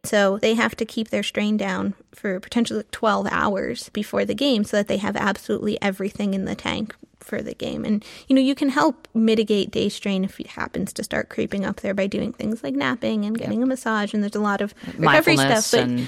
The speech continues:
Speaker 1: but you
Speaker 2: yeah.
Speaker 1: have to be measuring it to know that you need to do those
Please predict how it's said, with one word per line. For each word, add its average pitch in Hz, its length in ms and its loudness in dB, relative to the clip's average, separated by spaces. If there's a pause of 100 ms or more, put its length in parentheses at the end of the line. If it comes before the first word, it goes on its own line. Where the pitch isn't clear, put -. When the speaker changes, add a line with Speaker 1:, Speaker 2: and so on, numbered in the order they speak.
(160)
Speaker 1:
but 285 60 6
you 269 80 8
Speaker 2:
yeah. 294 80 6
Speaker 1:
have 285 200 4
to 262 60 -2
be 247 140 6
measuring 233 340 4
it 220 120 0
to 233 120 -2
know 202 160 0
that 202 140 0
you 202 100 0
need - 180 -2
to 214 60 -12
do 214 160 0
those - 240 -4